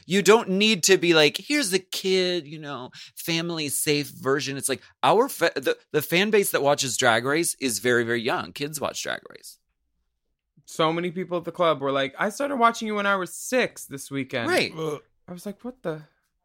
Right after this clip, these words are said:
Speaker 2: Okay, <laughs> happy for it, though. Um, and if you're six listening to this now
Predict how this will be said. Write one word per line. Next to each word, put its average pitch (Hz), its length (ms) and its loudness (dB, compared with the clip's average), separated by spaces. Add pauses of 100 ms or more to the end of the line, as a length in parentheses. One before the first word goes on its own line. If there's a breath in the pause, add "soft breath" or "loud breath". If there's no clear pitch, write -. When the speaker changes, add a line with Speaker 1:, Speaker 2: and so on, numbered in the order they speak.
Speaker 2:
Okay, 214 400 -4
<laughs> - 80 -18
happy 196 360 0
for 151 240 -2
it, 135 120 -8
though. 127 180 -4 (540 soft breath)
Um, 156 380 4 (100)
and 180 120 2
if 202 160 -4
you're 214 100 -2
six - 340 -4
listening 190 360 -6
to 185 80 -2
this 175 200 -8
now 180 460 0